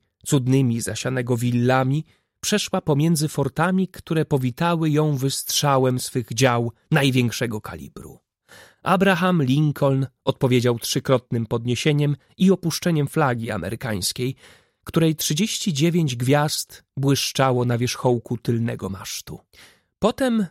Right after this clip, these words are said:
zwalniając bieg dla wypłynięcia na kanał zachodzący w zatokę utworzoną przez cypel Sandy Hook,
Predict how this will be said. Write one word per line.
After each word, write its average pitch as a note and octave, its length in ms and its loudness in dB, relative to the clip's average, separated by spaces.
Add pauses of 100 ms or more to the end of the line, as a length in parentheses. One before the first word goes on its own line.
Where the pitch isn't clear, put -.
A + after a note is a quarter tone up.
(120)
zwalniając D3 760 2
bieg C#3+ 400 0
dla B2 400 0
wypłynięcia C3 760 0
na A#2+ 140 0
kanał C#3 380 0
zachodzący C3 640 0
w A#2+ 60 -6
zatokę C3 480 -2
utworzoną C#3 560 -2
przez - 340 -6
cypel E3 400 -2
Sandy B2+ 460 0
Hook, - 360 -4